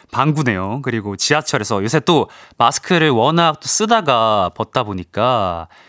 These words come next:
이게 썼는지 안 썼는지 구분이 안 될 때가 많아요. 그래서 열심히 콘서트 하셨는데 이렇게 들킨 사연까지 보내주셨는데,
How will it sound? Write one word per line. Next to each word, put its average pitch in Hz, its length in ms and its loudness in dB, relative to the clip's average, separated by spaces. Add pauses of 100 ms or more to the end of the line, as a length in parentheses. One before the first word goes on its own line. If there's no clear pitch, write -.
(260)
이게 127 80 -10
썼는지 254 460 2
안 117 100 0
썼는지 120 600 0
구분이 139 300 -2
안 87 120 -2
될 123 140 -2
때가 123 240 -2
많아요. 85 360 -10
그래서 92 560 -10 (280)
열심히 113 420 0
콘서트 143 400 -4
하셨는데 123 400 -4
이렇게 92 180 -10
들킨 98 840 -4 (260)
사연까지 143 460 -2
보내주셨는데, 95 1080 -2